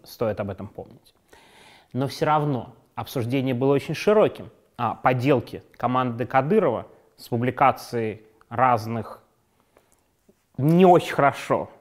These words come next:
смонтированных видео, мягко скажу, да, никого не убедили в том, что с Рамзаном Кадыровым всё очень хорошо. Кстати, мы так и не узнали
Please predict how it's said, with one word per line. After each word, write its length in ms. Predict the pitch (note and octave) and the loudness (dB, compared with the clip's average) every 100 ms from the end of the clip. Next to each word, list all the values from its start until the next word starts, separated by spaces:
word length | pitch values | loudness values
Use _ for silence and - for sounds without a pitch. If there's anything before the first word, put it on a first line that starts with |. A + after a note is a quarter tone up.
| _ | _
смонтированных 880 | - - A#2+ B2+ - C3+ C3 C3 C#3+ | -10 -2 0 0 2 2 4 0 0
видео, 480 | D#3+ B3 F3+ B2 G2 - | 4 4 4 0 -2 -4
мягко 400 | B2 A#2+ - F#2 | -2 -2 -6 -18
скажу, 380 | - F2+ A2 | -14 -16 -14
да, 180 | A2+ F3+ - _ _ _ _ _ _ _ | -12 -14 -14 _ _ _ _ _ _ _
никого 300 | F3 F#3+ G#3+ | -2 4 6
не 120 | G3 | 6
убедили 600 | G3 E3+ E3 C#3+ G#2 - - | 4 4 2 0 -2 -6 -20
в 40 | - | -6
том, 200 | C3 B2 | -6 -4
что 420 | C3 B2 A2+ - | -2 -2 -4 -12
с 100 | - | -8
Рамзаном 420 | C3 B2+ B2+ B2 A#2 | -4 0 0 -2 -2
Кадыровым 400 | B2+ C#3 B2+ A#2+ | 2 4 2 0
всё 140 | A#2 | -4
очень 160 | A2 - | -8 -6
хорошо. 460 | A2 G2+ - - - _ _ _ | -6 -6 -10 -20 -20 _ _ _
Кстати, 580 | - - E3 - F2 - _ - | -4 -2 -2 -4 -14 -20 _ -8
мы 160 | A#2+ | -6
так 220 | A#2+ A2+ D3+ | -2 -2 0
и 40 | |
не 100 | F#3+ | 2
узнали 480 | A3 F3 C#3 D#3+ | 2 0 -2 -4